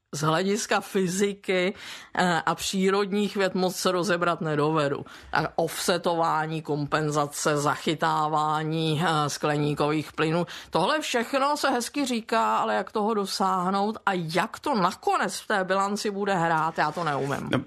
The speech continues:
Speaker 2: dobře, tak asi, abychom to teď možná trochu, eh, přiblížili laickému vnímání, tak prostě cílem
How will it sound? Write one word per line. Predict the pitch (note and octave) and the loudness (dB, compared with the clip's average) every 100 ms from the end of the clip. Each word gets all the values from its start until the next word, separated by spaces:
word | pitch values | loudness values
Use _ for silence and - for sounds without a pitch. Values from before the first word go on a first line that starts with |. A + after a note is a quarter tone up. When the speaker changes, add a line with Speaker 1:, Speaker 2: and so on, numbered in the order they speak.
| - | -2
Speaker 2:
dobře, | B2 F#2+ F#2 | 0 2 0
tak | G2 | 2
asi, | G2 - | 0 2
abychom | G2 G2+ - G#2 | 2 0 0 0
to | G2+ | 0
teď | G2 - | -2 0
možná | G#2 G#2+ G#2 | 0 2 2
trochu, | G#2+ - G#2+ G2+ F#2 D#2 | 0 2 2 2 0 -4
eh, | - | -2
přiblížili | - A2+ G#2+ A2 G#2 G#2+ G#2 G#2+ G2 G2+ | -2 2 4 4 4 2 2 0 0 -2
laickému | - G2+ G#2 - A2+ G#2+ | 0 0 0 0 2 2
vnímání, | G#2+ G2+ G#2 G#2 G#2 | 2 2 2 2 0
tak | G#2+ | -2
prostě | - G2+ A#2 - - | -4 -2 -2 -4 -8
cílem | - B2+ B2 B2 A#2+ A#2+ | -2 2 2 2 0 -2